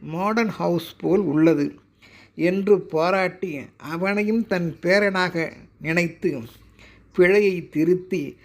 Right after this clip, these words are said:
அவனுக்கு ஆறுதல் கூறி, பழைய தனது அழகிய பேனாவாம் எழுதுகோல் ஒன்றை பரிசாக அளித்து விடைபெற்றனர். இந்த குடும்ப நிகழ்வு ஒரு வகை என்றாலும்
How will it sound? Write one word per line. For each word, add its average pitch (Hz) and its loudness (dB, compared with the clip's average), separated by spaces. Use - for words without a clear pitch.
அவனுக்கு 160 -2
ஆறுதல் 175 2
கூறி, 165 0
பழைய 170 0
தனது 160 0
அழகிய 185 0
பேனாவாம் 170 0
எழுதுகோல் 175 4
ஒன்றை 156 -4
பரிசாக 175 0
அளித்து 160 -2
விடைபெற்றனர். 139 0
இந்த 180 4
குடும்ப 226 4
நிகழ்வு 185 2
ஒரு 170 4
வகை 190 2
என்றாலும் 160 -2